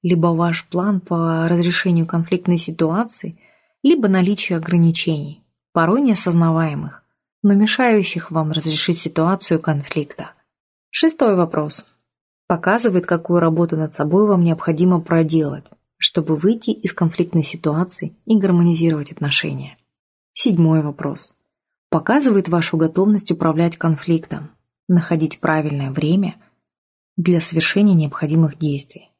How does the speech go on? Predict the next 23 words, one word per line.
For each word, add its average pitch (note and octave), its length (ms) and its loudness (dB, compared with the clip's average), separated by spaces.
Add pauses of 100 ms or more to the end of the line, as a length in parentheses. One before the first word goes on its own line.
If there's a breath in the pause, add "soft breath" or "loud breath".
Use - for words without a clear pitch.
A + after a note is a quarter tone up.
(440)
Важно B3+ 380 4
понимать, A#3 600 4 (260)
что - 220 -2
управление E3+ 480 2
конфликтом E3+ 580 0
несет C4+ 360 0
в - 40 -14
себе F#3+ 320 2
мотивацию, F3 840 0 (360)
только G#3+ 260 0
если F#3 320 2
отношения E3 560 0
с - 80 -2
оппонентом E3 720 0
имеют G3+ 420 4
для E3+ 180 2
вас F3+ 200 -2
ценность, C#3+ 640 -4 (500)
и G#3 140 2
вы G#3 100 4
планируете F#3+ 640 2
их F3 260 -2
продолжать. D#3+ 760 -2